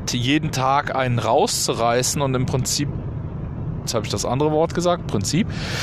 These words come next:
und, äh, dort dann, äh, diesen, den Flow zu unterbrechen oder den Fluss, den die haben und jedes Mal da einen rauszureißen, immer wieder an einer anderen Stelle, um dann halt eben auf der Toilette,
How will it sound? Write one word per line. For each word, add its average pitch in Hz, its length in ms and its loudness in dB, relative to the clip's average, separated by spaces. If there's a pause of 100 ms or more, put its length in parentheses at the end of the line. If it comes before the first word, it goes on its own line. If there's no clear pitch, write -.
(280)
und, 151 300 4
äh, 139 200 4
dort 143 460 4
dann, 143 340 2
äh, 127 240 4
diesen, 120 540 2
den 120 180 2
Flow 160 360 2
zu 180 160 0
unterbrechen 131 720 2
oder 123 180 4
den 117 220 2
Fluss, 160 380 2
den 160 140 4
die 143 160 2
haben 147 380 2
und 139 240 2 (380)
jedes 151 440 4
Mal 143 220 4
da 135 160 4
einen 117 220 2
rauszureißen, 160 1000 2
immer 156 300 2
wieder 156 240 2
an 143 100 2
einer 135 100 4
anderen 147 260 2
Stelle, 151 340 2 (720)
um 180 300 4
dann 147 300 2
halt 139 200 2
eben 139 300 2
auf 123 240 2 (400)
der 127 120 4
Toilette, 135 760 2